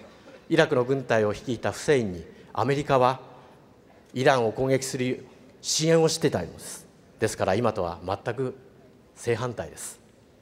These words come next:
そんな中で、このアメリカ大使館員の人質事件を扱えと言いました。まあ、私は「やってみます」と言ったんですが、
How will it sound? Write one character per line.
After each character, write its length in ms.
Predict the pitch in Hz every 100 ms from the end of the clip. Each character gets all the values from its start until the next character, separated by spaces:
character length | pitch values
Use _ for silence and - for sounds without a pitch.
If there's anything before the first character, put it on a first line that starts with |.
| _ _ _ _ _ _ _ _ -
そ 160 | 196
ん 60 | 214
な 80 | 214
中 220 | 214 165
で、 200 | 120 85 - - - - -
こ 120 | -
の 320 | 151 160 147 -
ア 100 | 123
メ 80 | 143
リ 60 |
カ 80 | 147
大 180 | 143 147
使 100 | 143
館 260 | 156 143 117
員 180 | 101
の 240 | 98 110 98 - - - - -
人 200 | - 147
質 200 | 135 139
事 160 | 143
件 240 | 135 101 98
を 180 | 101 98
扱 320 | 104 113 -
え 60 | 135
と 60 | 131
言 80 |
い 20 | 92
ま 80 |
し 100 | 92
た。 140 | - - - - -
ま 120 | - 127
あ、 20 |
私 340 | 120 151 147
は 280 | 160 143 139
「や 120 | 131
っ 40 | 135
て 80 | 208
み 100 | 220
ま 80 |
す」 100 | 208
と 60 | 156
言 80 | 131
っ 40 |
た 100 | -
ん 60 | 127
で 80 | 98
す 100 | 110
が、 200 | 98